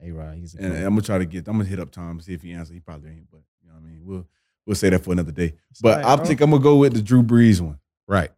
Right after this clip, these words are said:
Speaker 2: It was just, like, the most perfect move at the perfect time, and it was just, like, a surreal moment. I ain't even think I was gonna get back to that fast.
Speaker 1: It's
Speaker 3: Right.
Speaker 1: spin move or what?
Speaker 2: Nah, it was a ghost. I went right under the tackle.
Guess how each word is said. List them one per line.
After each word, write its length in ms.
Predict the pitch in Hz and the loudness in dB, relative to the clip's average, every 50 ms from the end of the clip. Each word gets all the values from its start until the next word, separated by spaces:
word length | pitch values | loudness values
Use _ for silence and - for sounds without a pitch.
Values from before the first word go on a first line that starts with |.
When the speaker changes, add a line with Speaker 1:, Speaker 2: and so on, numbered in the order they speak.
| _ - | _ -2
Speaker 2:
It 220 | 98 104 104 107 | 2 4 4 4
was 120 | 107 107 95 | 4 2 -2
just, 180 | 92 110 101 98 | -2 -4 -2 -2
like, 180 | 95 95 - | -2 -2 -2
the 60 | 95 | -2
most 300 | 90 95 110 117 104 - - | -2 0 2 2 0 0 -2
perfect 320 | - 123 120 113 127 117 | 0 0 0 0 0 2
move 240 | 113 117 117 110 101 | 2 4 4 2 2
at 80 | 95 - | 0 -2
the 60 | 92 | -4
perfect 360 | - - 113 110 104 98 87 | -4 -2 -2 -2 -2 -2 -8
time, 300 | - 107 104 101 95 92 | -6 -4 -4 -2 -2 -2
and 100 | 87 87 | 0 0
it 60 | 101 104 | 2 2
was 180 | 101 90 80 | 2 0 -2
just, 140 | 82 90 78 | -4 -10 -8
like, 160 | 87 87 76 | -8 -8 -8
a 40 | 85 | -10
surreal 460 | - - 80 80 85 98 104 104 98 | -14 -18 -16 -10 -4 0 2 2 2
moment. 360 | 98 104 107 101 95 82 - _ _ | 2 2 0 0 0 -2 -6 _ _
I 120 | - 98 107 | -6 -2 0
ain't 120 | 107 101 101 | 2 2 2
even 100 | 95 85 | 0 -2
think 100 | 104 101 | -2 -4
I 40 | 98 | -4
was 80 | 95 | -4
gonna 120 | 92 90 80 | -4 -6 -8
get 260 | 104 104 - - _ | -10 -12 -12 -12 _
back 220 | 95 107 110 - | -4 -4 -4 -4
to 80 | - 90 | -6 -14
that 160 | 82 82 80 | -14 -16 -18
fast. 380 | - - 80 73 76 80 _ _ _ - | -16 -18 -18 -18 -18 -20 _ _ _ -8
Speaker 1:
It's 140 | 120 107 95 | -8 -4 0
Speaker 3:
Right. 60 | 92 | 0
Speaker 1:
spin 120 | 135 135 | 2 2
move 240 | 143 147 151 147 131 | 4 4 2 2 2
or 100 | 110 104 | 0 0
what? 200 | 101 98 - _ _ _ _ _ - | 0 -2 -4 _ _ _ _ _ -8
Speaker 2:
Nah, 240 | 87 92 95 92 87 | -4 -2 -2 0 0
it 60 | 90 | -2
was 140 | 90 87 80 | -4 -6 -6
a 20 | |
ghost. 460 | 76 80 104 104 98 87 78 - _ _ _ _ _ _ | -2 2 2 4 2 2 -2 -8 _ _ _ _ _ _
I 80 | - 87 | -12 -10
went 200 | 87 90 85 82 | -8 -8 -6 -2
right 200 | 95 98 101 - | 0 0 0 -2
under 200 | - 107 101 95 | -2 -6 -6 -6
the 100 | 82 87 | -6 -8
tackle. 400 | 76 - 98 92 87 - 78 76 | -10 -8 -8 -8 -8 -10 -12 -20